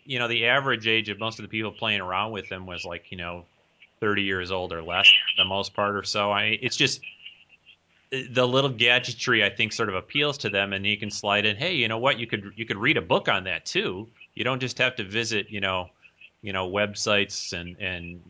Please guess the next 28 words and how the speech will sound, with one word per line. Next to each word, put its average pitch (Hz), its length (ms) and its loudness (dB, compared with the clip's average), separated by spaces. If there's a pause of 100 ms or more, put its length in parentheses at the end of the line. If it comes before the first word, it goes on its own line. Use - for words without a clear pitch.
videos 101 640 2
and 92 80 -6
all 87 140 -4
that, 117 240 0
but 98 120 -12
you 104 60 -10
could 104 100 -6
actually 101 300 -2
read 92 220 -4
a 82 40 -8
book 117 340 -4
too 98 320 -6
on 80 120 -10
there." 80 240 -8
And, 80 220 -14
uh, 80 160 -8 (500)
so, 87 320 -6 (360)
you 95 100 -8
know, 85 80 -6
maybe 107 260 2
that's, 98 380 0
uh, 85 280 -2 (520)
that, 104 220 0
that 107 200 2
will 98 300 -4 (120)
hopefully 127 440 -2
get 98 200 -2
people 95 440 -8